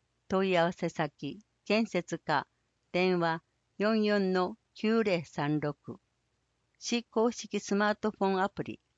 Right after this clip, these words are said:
浅口ナビ。防災に特化した市公式のスマートフォンアプリ。災害情報だけでなく、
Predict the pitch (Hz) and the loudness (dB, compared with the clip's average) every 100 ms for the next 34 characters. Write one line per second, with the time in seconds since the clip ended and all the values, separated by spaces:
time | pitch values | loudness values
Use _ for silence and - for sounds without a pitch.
0 | _ - 175 220 - 202 - 175 170 165 | _ -10 -2 -2 0 -4 0 2 2 0
1 | 110 - _ _ _ _ _ _ _ _ | -4 -14 _ _ _ _ _ _ _ _
2 | - 214 254 - 208 202 196 220 - - | 2 4 4 2 2 2 0 -2 -2 -2
3 | 208 - 190 185 - - 247 254 - 220 | -2 0 0 0 -4 -4 -4 -2 -2 -2
4 | - - 190 185 - 196 214 214 214 - | -2 0 0 2 0 2 2 0 -4 0
5 | 202 196 220 - 120 - _ _ _ _ | 2 2 0 -6 -8 -12 _ _ _ _
6 | _ _ _ _ _ _ _ - 214 247 | _ _ _ _ _ _ _ -2 0 2
7 | 247 240 214 226 220 151 131 156 - 185 | 2 0 2 2 2 0 -2 -4 -4 0
8 | 156 143 180 - | 0 0 -4 -6